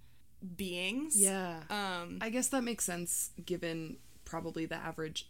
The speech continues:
Speaker 2: age at the time.
Speaker 1: Mm-hmm.
Speaker 2: But that also, I think, in its own way is a bit inspiring, too, because even though our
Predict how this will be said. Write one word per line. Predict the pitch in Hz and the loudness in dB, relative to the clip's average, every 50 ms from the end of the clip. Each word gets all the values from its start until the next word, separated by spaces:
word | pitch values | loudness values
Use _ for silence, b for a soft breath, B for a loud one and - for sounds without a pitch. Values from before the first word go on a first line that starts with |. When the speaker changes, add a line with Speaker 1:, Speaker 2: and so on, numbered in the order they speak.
| - | -8
Speaker 2:
age | - 170 180 175 170 - | -6 -4 -2 -2 0 -2
at | 202 - | -2 -2
the | 233 226 | -2 -2
time. | 233 233 240 247 247 254 262 | -2 0 2 4 4 4 4
Speaker 1:
Mm-hmm. | 208 196 190 196 190 180 190 - - - | 2 0 -2 -4 -4 -4 -4 -6 4 6
Speaker 2:
But | 262 262 262 | 6 8 8
that | 269 254 | 6 6
also, | 226 208 214 208 - 269 269 269 269 262 - - | 6 4 4 4 6 6 8 8 6 4 2 0
I | - 214 | -2 0
think, | 196 202 196 185 - - - - - - - - - | 2 2 0 0 0 -4 -16 -16 -18 -18 -16 -6 0
in | 185 185 | 2 2
its | 185 175 - | 2 2 2
own | 175 175 175 | 2 2 2
way | 175 180 180 | 2 2 2
is | 165 165 | 0 0
a | 160 | -2
bit | - - 160 - - | 0 0 -2 -2 0
inspiring, | - 165 160 - - 147 143 147 147 147 147 151 151 170 - | -2 -2 -2 -2 0 0 0 -2 -2 -4 -4 -4 -6 -4 -2
too, | - - 160 160 170 | -2 0 0 0 0
because | 170 190 170 - 151 151 - - - - - | 0 -2 -2 -2 -2 -2 -2 -4 -6 -4 0
even | - 220 208 233 226 220 | 0 4 6 8 8 8
though | 220 208 208 | 8 8 6
our | 202 196 190 185 180 175 - - | 4 4 4 2 2 0 0 -2